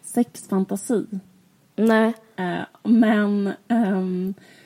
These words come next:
Speaker 1: men sen så vet jag inte om hon är opererad eller om det är att de har en sån sminkstil. Alltså jag är så himla dålig på smink, men alltså vad jag, <laughs> det lilla jag vet är liksom att... Nej, men det är som att hon har så mycket så här highlighters i ansiktet. Så att det är som att hon
Speaker 2: Mm.
Speaker 1: liksom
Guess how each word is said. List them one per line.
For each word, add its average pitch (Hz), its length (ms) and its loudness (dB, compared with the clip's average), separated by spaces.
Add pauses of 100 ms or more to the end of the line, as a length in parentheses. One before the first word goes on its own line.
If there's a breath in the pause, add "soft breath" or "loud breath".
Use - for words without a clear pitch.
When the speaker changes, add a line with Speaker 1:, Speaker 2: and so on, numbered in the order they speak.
(500 soft breath)
Speaker 1:
men 262 220 0
sen 294 120 0
så 320 60 -4
vet 339 120 0
jag 320 60 -2
inte 311 80 -4
om 269 60 0
hon 269 140 2
är - 100 -6
opererad 226 540 -2
eller 233 180 -2
om 233 100 -2
det 220 60 0
är 214 80 0
att 208 140 -4
de 220 160 -2
har 233 60 0
en 214 60 -2
sån 202 180 -6
sminkstil. - 880 -6
Alltså 247 160 -6
jag 233 260 0
är 240 40 -2
så 233 140 -4
himla 208 200 0
dålig 214 420 -4
på 254 60 -6
smink, - 340 -4
men 220 240 -2
alltså 214 360 -8
vad 220 320 -2
jag, 208 240 -4 (220)
<laughs> - 600 -2
det 208 200 -4
lilla 220 240 -2
jag 220 60 0
vet 233 340 -6
är 185 120 -2
liksom 190 340 -8
att... 190 160 -8
Nej, - 240 -20
men 262 140 -4
det 277 60 0
är - 20 -6
som 277 100 -6
att 247 60 -8
hon 269 100 0
har 294 80 2
så 277 60 -4
mycket 247 180 -6
så 226 60 -4
här 240 420 -2
highlighters 214 800 -2
i 233 60 -2
ansiktet. - 580 -2
Så 233 60 -6
att 214 60 -6
det 247 60 0
är - 20 -2
som 226 160 -2
att 196 60 0
hon 226 80 4
Speaker 2:
Mm. 233 120 4
Speaker 1:
liksom 226 300 0